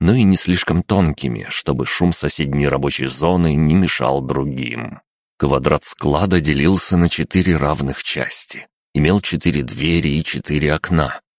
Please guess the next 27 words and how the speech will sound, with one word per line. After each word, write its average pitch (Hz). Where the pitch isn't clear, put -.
Крыша 104
стандартная 78
двускатная, 67
но 71
покруче, 104
чем 92
в 87
обычных 80
домах, 71
чтобы 69
имелось 82
еще 92
и 95
место 80
под -
скатом 65
для 87
хранения 71
чего-либо. 67
Строители 82
почесали 82
в 76
затылке 80
и 65
взялись 73
за 76
разметку. 69